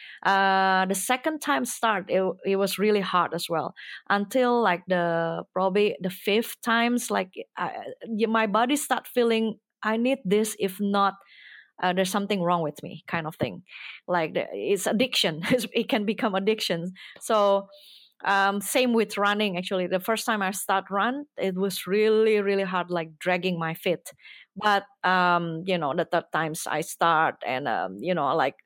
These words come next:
uh, there's something in my mental, like, "Okay, tomorrow I will,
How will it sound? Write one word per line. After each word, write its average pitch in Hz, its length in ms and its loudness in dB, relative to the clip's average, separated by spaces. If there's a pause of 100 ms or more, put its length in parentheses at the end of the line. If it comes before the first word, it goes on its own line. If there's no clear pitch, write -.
(120)
uh, - 240 -14
there's 202 220 2
something 202 640 -2
in 196 140 0
my 190 200 2 (220)
mental, 196 460 2
like, 160 320 0
"Okay, 202 280 -2
tomorrow 175 560 2
I 120 120 0
will, 151 320 -4